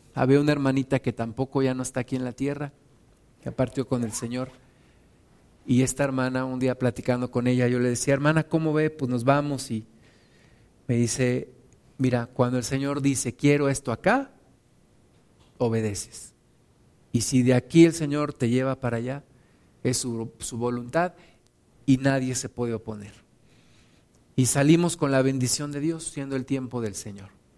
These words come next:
Y yo creo que cada quien, Dios tiene planes para cada quien, ¿verdad? No quiere decir que todos nos vamos a ir de aquí, ¿no? Pero seguramente algunos Dios sí tiene sus propósitos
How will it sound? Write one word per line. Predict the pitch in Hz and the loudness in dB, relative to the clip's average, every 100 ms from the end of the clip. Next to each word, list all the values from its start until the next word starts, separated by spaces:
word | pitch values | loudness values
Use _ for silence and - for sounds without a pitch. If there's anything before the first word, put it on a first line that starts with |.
| _ _ _ _ _ _ _ _ _ - - - | _ _ _ _ _ _ _ _ _ -20 -12 -4
Y | 131 | -2
yo | 147 | 0
creo | 160 160 | 0 2
que | 151 | 0
cada | - - 160 170 175 | 2 2 4 4 2
quien, | - 156 151 156 - _ _ _ _ _ _ - | 2 0 0 -4 -16 _ _ _ _ _ _ -4
Dios | 117 139 - | -2 0 -2
tiene | 147 139 | -2 -2
planes | 131 131 127 123 113 - | -2 -2 0 -2 -8 -10
para | 113 113 | -8 -8
cada | 120 123 120 | -6 -6 -8
quien, | - 147 - _ _ _ - - - | -12 -14 -16 _ _ _ -20 -20 -10
¿verdad? | 135 131 143 | -2 2 2
No | 147 | 0
quiere | - 151 | 2 2
decir | 139 143 135 | 2 0 -2
que | 127 | -2
todos | 139 135 | 0 -2
nos | 131 | 0
vamos | 127 131 120 | 0 -2 -2
a | 123 | -2
ir | 139 135 | -2 -2
de | 131 | -4
aquí, | - 208 | -4 -6
¿no? | 196 226 - - _ _ _ _ _ _ _ _ - | -6 -10 -16 -20 _ _ _ _ _ _ _ _ 0
Pero | 143 | 2
seguramente | 147 160 180 202 196 202 190 | 2 4 4 4 2 2 4
algunos | 180 185 190 180 | 4 2 -2 -6
Dios | 180 175 170 | -4 -4 -4
sí | 170 | -8
tiene | 156 170 170 | -2 -2 -2
sus | 139 131 | -10 -10
propósitos | 127 127 147 151 147 139 - | -8 -6 -4 -6 -8 -10 -10